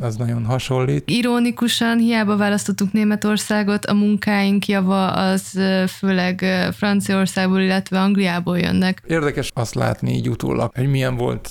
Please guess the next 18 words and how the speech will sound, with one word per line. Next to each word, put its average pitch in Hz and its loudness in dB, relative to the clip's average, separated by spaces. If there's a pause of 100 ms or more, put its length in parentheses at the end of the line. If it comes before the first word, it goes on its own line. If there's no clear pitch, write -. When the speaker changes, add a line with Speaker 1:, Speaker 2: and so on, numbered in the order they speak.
(140)
Speaker 1:
neked 117 -4
mondjuk 127 -2
fotósként 123 -2
az 120 -2
életed 117 -2
Budapesten, 139 -2 (340)
kis - -6
pici 131 -4
stúdiódban, 143 0 (240)
utána 127 0 (240)
elkerültél 120 0
egy 113 0
nagyvárosba, 127 -2 (120)
egy, 120 -6
egy 104 -6
világvárosba, 123 0
és 120 -4
hogy 120 -2